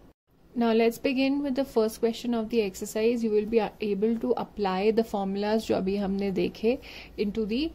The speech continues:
uh, questions required now. सबसे पहले हमें यहाँ पे पैरेललोग्राम्स दिए हैं, उसका बेस दिया है, हाइट दिए हैं, and we have to find the area of each parallelogram.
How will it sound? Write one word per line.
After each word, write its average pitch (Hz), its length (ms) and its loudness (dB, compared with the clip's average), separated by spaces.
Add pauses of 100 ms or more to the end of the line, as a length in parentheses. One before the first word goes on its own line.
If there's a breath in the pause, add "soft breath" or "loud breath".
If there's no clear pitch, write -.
(200)
uh, 180 200 -4 (240)
questions 214 480 2
required 180 560 -6
now. 190 280 -4 (1200 loud breath)
सबसे 254 380 -4
पहले 254 280 2
हमें 240 380 2
यहाँ 214 240 0 (100)
पे 240 160 6 (140)
पैरेललोग्राम्स 208 960 0
दिए 180 200 -2
हैं, 202 420 -2
उसका 214 260 -4 (120)
बेस 190 380 2
दिया 208 220 0
है, 220 280 -2 (100)
हाइट 185 420 0 (100)
दिए 180 220 -2
हैं, 180 340 -4
and 214 240 -2
we 226 100 4
have 185 180 -2
to 226 100 -2
find 180 360 -8
the 233 120 -4 (180)
area 190 300 -4
of 208 200 -4 (140)
each 247 280 -6
parallelogram. - 760 -10